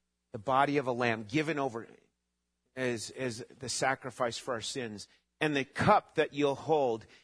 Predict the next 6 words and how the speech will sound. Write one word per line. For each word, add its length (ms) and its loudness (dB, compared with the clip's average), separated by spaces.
is 400 0
significant 720 0
of 220 2
his 360 -2
shed 460 0
blood, 460 2